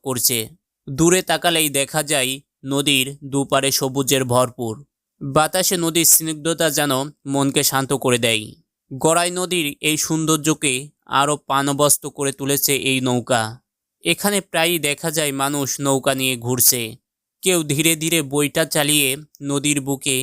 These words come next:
ভেসে বেড়াচ্ছে, আবার কেউ গান গাইছে বা হাসি আড্ডায় মেতে উঠেছে। নদীর জলে নৌকা চলাফেরা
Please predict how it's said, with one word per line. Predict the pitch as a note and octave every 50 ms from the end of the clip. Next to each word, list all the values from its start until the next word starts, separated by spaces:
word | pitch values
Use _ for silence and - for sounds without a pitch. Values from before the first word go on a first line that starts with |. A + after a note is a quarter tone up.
| D3 D3+ - C3+
ভেসে | A#2 A2+ C3 B2 - C#3
বেড়াচ্ছে, | C3 C3 C3 C3+ C#3 - - - C#3+ B2+ B2+ C#3 D#3 _ _ _ _ _ _ _ _ -
আবার | B2+ D3 D3+ E3 E3 D#3
কেউ | D3+ - E3 E3 D#3+
গান | D3+ C#3 D3 C#3+ D3 D3+ D3+
গাইছে | C#3+ D#3 D3+ C#3+ - - C#3 C3 C3 C#3 - _ _ _ -
বা | C3 B2 C3+ C3 B2+ A#2
হাসি | A#2 B2+ B2+ - - D3+
আড্ডায় | C#3 C3 B2+ B2+ B2 C3+ C3
মেতে | B2+ B2+ B2+ B2 - C3
উঠেছে। | B2 B2+ B2 C3 B2 - - B2+ A#2 G#2+ G#2+ - _ _ _ _ _ _ _ _ -
নদীর | D#3 E3 F3 F3 F3 G3 F#3+ E3 D3+
জলে | D3+ E3 E3 E3 E3+ D#3
নৌকা | D#3 D#3 D#3 D3 - D#3+
চলাফেরা | D#3 - E3+ D#3 D3+ D3+ D3 - D#3+ D3+ C#3+ C3